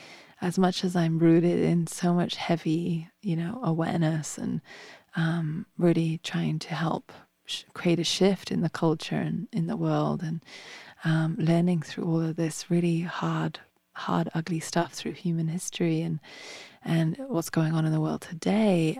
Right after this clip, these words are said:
I feel also like I'm living truly <laughs> my best life right now. Like, there's so many dreams, so many things I wanna achieve, so many, you know, external things. I feel like, yes, that would be so great. Like, I would love to be able to do that and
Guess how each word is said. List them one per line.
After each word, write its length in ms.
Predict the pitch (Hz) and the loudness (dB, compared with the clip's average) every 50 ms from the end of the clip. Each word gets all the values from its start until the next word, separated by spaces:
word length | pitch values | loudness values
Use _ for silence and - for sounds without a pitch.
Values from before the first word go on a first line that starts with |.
| - - | -6 -4
I 160 | 185 170 170 | -2 -2 -2
feel 680 | - - - - 185 175 170 170 165 160 160 165 165 - _ _ _ _ _ _ _ _ _ _ _ _ _ - - - _ _ _ - | -4 -8 -6 0 2 4 4 4 4 2 2 0 -2 -6 _ _ _ _ _ _ _ _ _ _ _ _ _ -20 -18 -18 _ _ _ -6
also 400 | - 160 160 - - - 160 147 | -6 -4 -4 -6 -6 -4 -2 -2
like 200 | 156 175 - - | -2 -4 -4 -4
I'm 200 | 170 165 170 165 | -4 -2 0 2
living 460 | 170 165 160 - 170 165 160 160 160 - _ _ - - - - _ _ _ - | 2 2 2 0 -4 -4 -2 -4 -6 -8 _ _ -20 -20 -20 -20 _ _ _ -10
truly 800 | - - - - - - - 208 214 202 - - 160 170 170 160 - | -8 -8 -6 -4 -2 0 6 8 8 8 8 4 -2 -2 -2 -4 0
<laughs> 60 | - | 0
my 60 | 160 | 0
best 380 | 180 - 170 165 170 165 - - | 2 4 4 2 2 0 -2 0
life 300 | - 180 180 180 - _ - | 2 2 2 2 0 _ 4
right 260 | 190 190 196 196 - _ - | 6 6 6 4 2 _ 0
now. 540 | 185 180 185 202 214 202 185 165 - 202 190 - - - - - - - - - - - - | 2 4 6 6 6 6 6 6 4 2 0 -6 -10 -12 -12 -12 -12 -12 -14 -16 -10 0 0
Like, 200 | 180 175 - 185 285 | 0 2 2 -2 2
there's 200 | 220 196 185 - | 4 4 4 4
so 360 | - - - - 214 208 214 | 0 -8 2 6 6 6 6
many 220 | 214 220 220 202 | 6 4 4 4
dreams, 560 | 175 - - 175 170 175 175 175 170 175 175 - | 4 4 4 4 6 6 6 4 4 2 0 2
so 140 | - 196 | 4 4
many 220 | 190 190 196 196 185 | 6 6 6 4 4
things 280 | - 190 170 165 - - - | 2 0 -4 -4 -6 -2 2
I 100 | 180 175 | 4 4
wanna 260 | 165 170 165 165 170 | 4 6 4 4 2
achieve, 680 | 170 - - - - 185 185 185 180 185 180 175 165 - | 2 0 -2 -4 -2 0 2 4 4 4 4 2 2 0
so 160 | - - 185 | 0 0 2
many, 280 | 180 180 180 180 180 - | 2 4 2 2 0 0
you 100 | - 185 | 2 2
know, 140 | 180 165 - - | 2 2 2 -2
external 640 | 175 - - - - - 185 175 175 170 170 170 165 | -6 -8 -8 -10 -2 2 4 4 6 4 4 2 0
things. 440 | - - 170 - - 180 170 170 - - - | -2 -4 -4 -2 0 -2 -2 -2 -4 -4 -6
I 40 | 170 | -6
feel 320 | - - - 170 170 165 | -6 -2 -2 0 2 2
like, 380 | 156 156 156 - _ _ - - | 0 0 -4 -6 _ _ -20 -14
yes, 260 | - 196 190 185 - | -10 -8 -8 -8 -8
that 100 | - - | -8 -8
would 100 | 208 190 | -8 -6
be 80 | - 180 | -6 -6
so 220 | - - - 180 | -8 -4 -6 -6
great. 460 | 175 - - 190 190 190 175 160 - - | -6 -4 -2 0 2 4 4 2 2 -2
Like, 140 | 165 - | -4 -2
I 40 | 175 | -4
would 140 | 160 - - | -6 -2 2
love 220 | 180 185 185 - | 2 2 2 0
to 100 | - 190 | -4 -4
be 80 | 185 180 | -2 0
able 120 | 180 170 | 0 -2
to 120 | 160 - 160 | -2 -4 -4
do 180 | - 180 160 | -2 -2 -4
that 280 | 170 170 160 156 151 - | -2 -2 -2 -2 -2 0
and 180 | 185 185 175 | 0 -2 -2